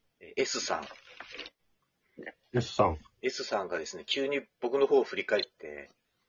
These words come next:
Speaker 2: はい。
Speaker 1: 「阿部君、音楽誰好き？」とかって言-、言ったのね。
Speaker 2: ええ。
Speaker 1: それで、
Speaker 2: 何その、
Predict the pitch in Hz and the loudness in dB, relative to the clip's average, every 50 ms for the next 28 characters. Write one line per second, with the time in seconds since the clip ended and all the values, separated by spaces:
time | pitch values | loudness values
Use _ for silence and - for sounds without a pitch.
0 | _ _ _ _ _ - _ _ _ _ _ _ _ _ _ _ _ - - 117 | _ _ _ _ _ -20 _ _ _ _ _ _ _ _ _ _ _ 6 6 6
1 | 101 85 - - - - - - - _ - 143 151 175 - 196 190 190 170 156 | 6 6 2 -6 -12 -16 -20 -20 -16 _ 4 4 4 4 4 6 4 4 6 8
2 | 180 220 226 202 - - 127 117 - 165 208 226 - - - - 110 110 - - | 6 8 10 8 8 8 4 0 4 6 6 6 4 0 -2 -4 -6 -4 -4 -4
3 | - - _ - 78 - _ _ - 95 95 - _ _ _ _ _ _ _ _ | -6 -6 _ -12 -14 -14 _ _ -8 -8 -8 -8 _ _ _ _ _ _ _ _
4 | _ _ _ _ _ _ _ - 98 - - 101 - - - - 202 - _ _ | _ _ _ _ _ _ _ -12 -12 0 0 0 0 0 -8 -14 -16 -16 _ _
5 | _ _ _ - - - - _ _ _ _ _ _ _ - _ _ _ _ _ | _ _ _ -20 -20 -20 -20 _ _ _ _ _ _ _ -20 _ _ _ _ _
6 | _ _ _ _ _ _ _ _ _ _ _ _ _ _ _ _ _ _ _ - | _ _ _ _ _ _ _ _ _ _ _ _ _ _ _ _ _ _ _ 2
7 | - 98 95 92 95 95 95 90 90 85 - - _ _ _ - - - - _ | 6 8 10 10 12 12 12 10 10 8 4 0 _ _ _ -20 -20 -20 -20 _
8 | _ _ _ _ _ _ _ _ _ 139 143 143 143 143 139 135 135 - _ _ | _ _ _ _ _ _ _ _ _ -2 -2 4 6 6 6 6 4 2 _ _
9 | _ - - - - - - 90 127 127 - 113 107 101 95 90 | _ -14 -12 -12 -8 -2 4 6 6 6 6 6 4 4 4 2